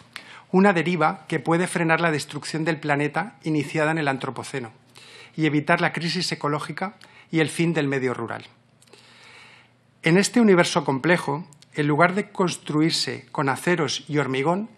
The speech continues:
se hace con ceros y unos. Algunos rasgos del virtuceno, pues es que en esta nueva era que llamamos virtuceno, eh, las materias primas inmateriales basadas en datos sustituyen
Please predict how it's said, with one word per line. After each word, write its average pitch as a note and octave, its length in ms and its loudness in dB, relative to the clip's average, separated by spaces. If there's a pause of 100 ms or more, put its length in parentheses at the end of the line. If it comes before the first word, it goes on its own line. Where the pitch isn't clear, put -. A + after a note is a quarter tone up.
(200)
se - 240 0
hace D3+ 240 0
con D3 160 0
ceros D#3+ 480 -2 (220)
y D3 100 -2
unos. A#2 400 -6 (1000)
Algunos F#3+ 380 6
rasgos F#3 360 2
del E3 120 2
virtuceno, D3+ 760 -2
pues - 200 -8
es D#3+ 100 -6
que - 120 -6
en E3 60 -2
esta D#3+ 200 -2
nueva D#3 300 4
era D#3+ 360 0 (200)
que D3+ 100 -6
llamamos D3 380 -2
virtuceno, D3 600 -6 (680)
eh, D3 480 2
las D3+ 180 0
materias E3 400 0
primas F3 360 0
inmateriales D3+ 680 0
basadas D3+ 480 -4
en C#3+ 120 -4
datos D#3 380 -2
sustituyen D#3 760 -6